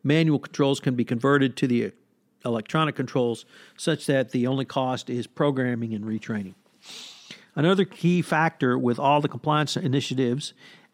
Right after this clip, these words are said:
as with all compliance initiatives, is tone at the top. This means you should meet and present the case for compliance-focused internal controls to your company's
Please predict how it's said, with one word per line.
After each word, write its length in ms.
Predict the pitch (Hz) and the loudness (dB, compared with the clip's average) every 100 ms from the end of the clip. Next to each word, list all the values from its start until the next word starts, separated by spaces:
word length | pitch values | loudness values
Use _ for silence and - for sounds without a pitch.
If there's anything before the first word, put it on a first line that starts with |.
| _ | _
as 300 | 139 139 120 | 0 2 2
with 420 | 117 147 208 151 - | 2 4 4 2 0
all 220 | 117 104 | 0 0
compliance 440 | 107 101 107 98 | -4 -6 -6 -6
initiatives, 580 | 107 101 - 117 147 - - | -6 -8 -6 -4 -4 -8 -2
is 240 | 127 123 | 0 0
tone 220 | - 127 | 0 -2
at 80 | 120 | -4
the 60 | - | -8
top. 380 | - 113 - - _ _ _ _ _ | -4 -4 -6 -16 _ _ _ _ _
This 160 | 151 160 | -2 2
means 220 | 165 147 | 2 2
you 100 | 151 | 0
should 180 | 151 127 | 0 2
meet 360 | 143 180 185 | 2 2 0
and 160 | 147 120 | -4 -2
present 340 | 131 - 156 | -2 0 0
the 60 | 156 | 0
case 340 | - 139 143 | 0 2 2
for 160 | - 123 | 0 -4
compliance-focused 840 | - - 143 151 147 - 151 147 - | -6 -4 0 0 0 0 0 -2 -4
internal 300 | 123 143 135 | -4 -4 -4
controls 420 | - 139 131 123 | -4 -2 -2 -2
to 100 | 113 | -6
your 80 | 107 | -4
company's 440 | 139 135 127 | -4 -2 -4